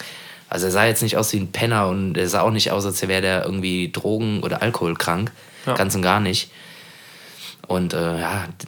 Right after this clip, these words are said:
Speaker 1: also dann fand ich das schon cool. Also der hat mir was geboten. Irgendwie, ich hab auch gelacht, weil die Texte wirklich ganz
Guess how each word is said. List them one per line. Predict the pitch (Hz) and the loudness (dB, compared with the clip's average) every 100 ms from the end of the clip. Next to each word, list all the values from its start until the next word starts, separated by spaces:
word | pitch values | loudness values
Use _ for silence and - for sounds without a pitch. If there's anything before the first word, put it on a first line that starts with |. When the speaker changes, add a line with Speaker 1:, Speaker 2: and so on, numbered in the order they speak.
| - | -8
Speaker 1:
also | 85 87 | -4 -4
dann | 85 87 | -2 -2
fand | 101 | 0
ich | 107 | 0
das | 120 | 0
schon | 113 110 | 0 2
cool. | 135 107 82 | 2 2 0
Also | 85 87 | -4 -2
der | 87 | 0
hat | 87 - | 0 0
mir | 90 87 | -2 -2
was | 87 | -2
geboten. | - 87 107 - 131 127 | -4 -2 -2 0 -2 0
Irgendwie, | 107 101 | -2 -2
ich | - | -2
hab | 95 | -2
auch | 92 | -2
gelacht, | 87 92 - - 87 | 0 0 -2 -6 -4
weil | 90 | -2
die | 87 85 | -2 -4
Texte | 80 92 - | -4 -6 -6
wirklich | 87 92 | -4 -4
ganz | 92 | -6